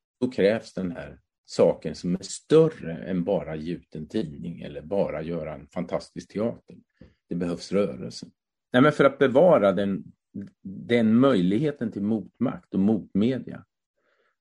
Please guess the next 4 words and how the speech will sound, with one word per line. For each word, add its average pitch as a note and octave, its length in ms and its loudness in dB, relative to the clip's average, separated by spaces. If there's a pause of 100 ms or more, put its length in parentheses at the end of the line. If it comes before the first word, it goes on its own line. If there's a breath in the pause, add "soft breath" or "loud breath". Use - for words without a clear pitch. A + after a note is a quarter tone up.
(760)
eller F#2+ 600 2 (240)
alla A#2+ 320 2
andra E2+ 280 0
kulturformer E2 920 -6